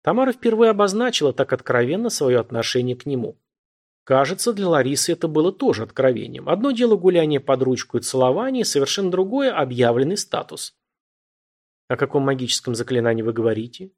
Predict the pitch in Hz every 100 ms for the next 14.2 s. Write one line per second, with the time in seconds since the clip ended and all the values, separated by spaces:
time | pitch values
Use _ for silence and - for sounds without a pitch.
0 | - 151 143 123 123 - 123 160 226 -
1 | 127 113 123 - 123 123 120 110 127 127
2 | 127 110 - 127 _ _ _ _ _ _
3 | _ _ _ - 277 254 185 214 226 196
4 | 175 160 165 160 - 240 220 - - 220
5 | 233 240 240 135 - 131 - 139 135 127
6 | 147 127 123 127 127 - 127 127 139 131
7 | 110 135 _ - _ 220 220 208 220 208
8 | 220 196 208 196 196 190 190 190 190 240
9 | - - 127 143 156 151 151 - 143 139
10 | 117 147 135 - 139 139 139 196 247 233
11 | 208 - 135 117 160 165 175 165 143 143
12 | 135 143 151 131 113 113 127 - - _
13 | 196 262 262 - 185 - 160 147 131 -
14 | 147